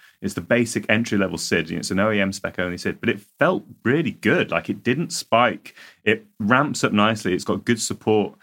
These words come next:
It just deals with its limited travel really well. And with a thirty-five mil chassis, you know, it probably is a bit twangier than a, than a Sid, uh, than a, than a Pike and a, and a Lyric. And when you really hammer it into rock garden, yeah, it's not as structurally stout as,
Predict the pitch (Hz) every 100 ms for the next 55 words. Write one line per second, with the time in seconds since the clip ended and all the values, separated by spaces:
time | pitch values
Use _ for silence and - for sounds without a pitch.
0 | - - 110 139 - - 131 139 123 90
1 | 92 85 101 101 110 123 117 110 - 92
2 | 85 85 87 104 101 92 95 85 113 120
3 | 135 123 - 143 147 123 117 110 107 120
4 | 110 117 110 107 - - _ 127 117 110
5 | 127 - 151 151 147 - - 131 131 127
6 | 127 127 - 120 123 120 143 135 131 120
7 | 117 123 117 117 117 117 - 127 127 123
8 | 107 104 - 107 107 113 131 135 104 101
9 | 92 87 120 123 123 - 113 127 123 120
10 | 120 123 131 135 110 147 - 110 - 131
11 | - _ 107 101 - - - - - -
12 | - - 131 - - 104 98 - - 107
13 | 101 90 - 87 85